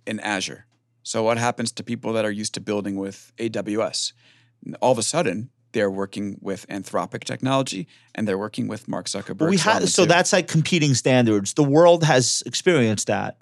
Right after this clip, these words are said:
Speaker 2: We had, I mean, we had the Windows
Speaker 1: Correct.
Speaker 2: hegemony, and then Apple came along and, you know, rendered that
Speaker 1: <laughs>
Speaker 2: useless.
Speaker 1: Yep.
Speaker 2: We saw it with search.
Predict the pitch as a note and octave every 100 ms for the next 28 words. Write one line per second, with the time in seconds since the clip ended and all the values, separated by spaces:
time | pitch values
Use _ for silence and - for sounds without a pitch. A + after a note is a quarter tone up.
0 | - B2 A#2 A#2 A#2 A#2 D#3 _ _ _
1 | _ - C3 C3 C#3 C3+ B2+ B2 A#2+ B2
2 | C3 B2+ B2 B2 - - - - G2+ B2
3 | A#2+ A#2+ C3 C#3 A#2+ A#2+ A#2 A2+ A2+ A2+
4 | C3 A#2+ A#2 G#2 B2+ A2 G#2+ G#2+ G#2+ G#2+
5 | G#2+ - _ - A#2+ G#2 G#2 G#2+ G#2 G2+
6 | G#2 G2 - A2 - A2 A#2+ G#2 A#2 A2
7 | - - C3+ G3 - A#2+ - C3 A2+ -
8 | - A2+ G#2 - -